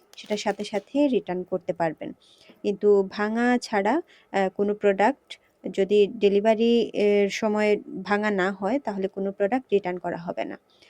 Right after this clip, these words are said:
সেকেন্ড চোকারটা দেখতে পাচ্ছেন, এটা একটু ইউনিক ডিজাইনের মধ্যে এবং এখানেও আপনারা বেবি পিঙ্ক এবং, আহ, আহ, পেস্ট কালারের মতো বা স্কাই ব্লু কালারের মতো, আহ, এই কালারটা, এটার, আহ, মিনা করা আছে,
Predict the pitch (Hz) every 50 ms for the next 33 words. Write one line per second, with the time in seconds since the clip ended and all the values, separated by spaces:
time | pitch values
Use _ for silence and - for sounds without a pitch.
0 | - - - _ _ - - 247 240 294 294 277 - 254 247 247 240 226 240 226
1 | 202 196 - - 208 208 196 196 - 247 - - 247 233 - 247 247 - - 247
2 | - 226 240 240 233 233 247 226 208 190 208 202 196 190 190 190 190 190 185 180
3 | 175 175 - - 240 294 349 - _ _ _ - - - - - - 214 208 220
4 | 226 - - 226 240 - - 277 269 285 285 254 226 - - 240 240 247 214 196
5 | 220 233 233 277 285 - - 285 285 285 285 - - - 220 214 196 208 220 214
6 | 214 214 214 - - - - _ - 208 202 202 196 196 196 190 190 185 - _
7 | _ - - _ _ _ _ _ _ - 214 208 202 196 - 262 269 269 254 -
8 | - - - 202 196 196 190 190 190 190 190 190 - 262 254 285 294 - - -
9 | - _ _ _ - 254 247 240 247 240 208 202 233 247 240 - - 196 190 185
10 | 180 180 190 185 180 190 196 190 190 - - 208 269 349 - - - - - -
11 | _ _ _ _ - 202 196 190 190 185 175 - - - 196 208 208 - 202 196
12 | 190 185 185 - - 240 285 - - _ _ _ _ - - _ _ _ _ -
13 | - 214 208 226 226 233 226 208 - - - 214 208 202 202 202 208 214 233 247
14 | 247 277 277 262 - 190 180 175 170 165 165 165 - - - 247 277 349